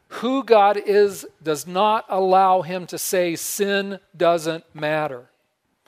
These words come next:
Sin, where those created in his image and likeness tell their creator to take a hike, is offense, is an offense to God's character and his position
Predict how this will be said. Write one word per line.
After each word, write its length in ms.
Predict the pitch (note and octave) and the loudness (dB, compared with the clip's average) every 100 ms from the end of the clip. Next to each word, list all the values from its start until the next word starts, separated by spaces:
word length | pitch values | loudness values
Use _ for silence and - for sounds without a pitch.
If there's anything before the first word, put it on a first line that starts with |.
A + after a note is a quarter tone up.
| _ _ _ _ | _ _ _ _
Sin, 540 | - - A3 A3 E3+ B2+ | -14 -6 -2 0 -2 -4
where 180 | D#3+ D#3+ | 2 2
those 340 | D#3+ F#3+ A3 | 4 2 2
created 560 | - A3 G3+ G3+ G3 F#3 | -2 -6 2 2 2 -2
in 220 | - D#3 | -6 -10
his 300 | C#3+ D3 C#3+ - | -8 -8 -10 -12
image 480 | G3+ A3 A#3+ G#3+ G#3 | -8 -2 -2 -2 -14
and 180 | G3 G3 | -12 -6
likeness 640 | F3+ E3 D#3+ - C3 - | 0 0 0 -6 -16 -14
tell 300 | - F#3+ F#3+ | -6 2 4
their 160 | G3 F3+ | 4 0
creator 680 | - G3 F3+ F3 E3 D#3+ C#3 _ | -2 -4 -2 -2 -2 -4 -8 _
to 80 | - | -14
take 360 | - F#3 F3+ F3+ | -8 -4 -4 -4
a 80 | |
hike, 560 | C#3+ F3+ E3+ C3+ - - _ _ _ - | -4 0 0 0 -8 -20 _ _ _ -12
is 160 | D#3 C#3+ | -10 -6
offense, 720 | C#3+ - - A3 E3+ - - - | -8 -8 -4 -2 -4 -10 -14 -8
is 180 | D#3 D#3 | -8 -6
an 80 | |
offense 540 | D3 - G#3+ G#3 G3+ - _ _ | -6 -4 -2 -2 -6 -14 _ _
to 100 | E3 | -8
God's 320 | D3 C#3+ C3+ | -2 -2 -2
character 800 | - - E3 D#3+ E3 - E3+ F3 _ _ _ - | -8 -2 0 0 -2 -8 -16 -18 _ _ _ -14
and 140 | C#3 | -10
his 200 | C#3 C3 | -10 -12
position 800 | - C#3 - E3 D#3 E3 D#3 | -10 -12 -8 -8 -8 -12 -14